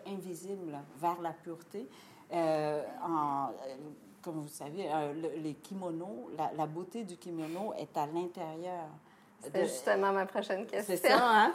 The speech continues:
Speaker 1: Et puis la, la, la laque, c'est pas, euh, ce sont pas des objets avec plein de dessins dessus, parce que quand on met des dessins, on peut cacher les défauts. Alors,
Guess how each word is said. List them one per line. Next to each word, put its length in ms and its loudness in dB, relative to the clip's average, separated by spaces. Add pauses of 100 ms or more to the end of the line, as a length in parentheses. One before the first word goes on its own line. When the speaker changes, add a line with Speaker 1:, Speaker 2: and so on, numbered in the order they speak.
(420)
Speaker 1:
Et 100 4
puis 340 2
la, 260 10
la, 460 8
la 180 6
laque, 600 0 (500)
c'est 220 -4
pas, 460 2 (140)
euh, 180 2
ce 160 -6
sont 240 -6
pas 120 -2
des 240 -2
objets 260 -2
avec 260 -4
plein 180 -8
de 140 -2
dessins 440 -2
dessus, 280 -6
parce 200 -6
que 100 -8
quand 360 -8 (380)
on 80 0
met 180 0
des 120 -2
dessins, 360 -2
on 40 -4
peut 320 -6
cacher 320 -8
les 120 -2
défauts. 440 -4 (460)
Alors, 300 2